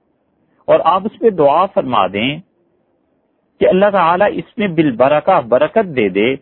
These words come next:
لعل اللہ ان یجعل فی ذالک، تو آپ کی دعا کے بعد برکت تو ہو ہی جائے گی، ممکن ہے اس سے کام چل جائے۔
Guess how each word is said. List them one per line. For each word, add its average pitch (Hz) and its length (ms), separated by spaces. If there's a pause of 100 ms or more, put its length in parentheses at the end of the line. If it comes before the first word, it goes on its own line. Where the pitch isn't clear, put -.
(280)
لعل 160 480
اللہ 143 640
ان 143 260
یجعل 156 360 (120)
فی 135 140
ذالک، 127 420 (160)
تو 180 180
آپ 170 260
کی 233 120
دعا 175 300
کے 185 100
بعد 190 260
برکت 127 380
تو 170 80
ہو 131 100
ہی 190 180
جائے 123 200
گی، 120 180 (2500)
ممکن 190 440
ہے 233 80
اس - 160
سے 196 80
کام 135 300
چل 98 220
جائے۔ 95 180